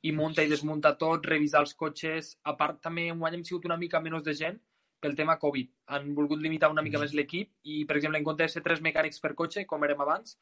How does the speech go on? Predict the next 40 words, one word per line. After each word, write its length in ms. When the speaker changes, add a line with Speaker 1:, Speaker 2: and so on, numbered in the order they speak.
Speaker 1:
enguany 240
només 160
n'han 120
portat 300
dos, 320
saps? 300
Speaker 2:
Ostres, 200
Speaker 1:
I 80
Speaker 2:
això 20
és 120
Speaker 1:
això, 260
Speaker 2:
més 80
feina, 220
clar. 200
Speaker 1:
clar, 220
ha 80
repercutit 600
que 80
és 80
més 200
feina, 360
són 180
més 160
hores 200
de 80
treball 280
al 140
cotxe. 320
I 160
en 120
enginyers 500
també 220
n'eren 300
menys 420
que, 240
que 100
de 80
Speaker 2:
Mhm. 40
Speaker 1:
costum. 440
Llavors, 560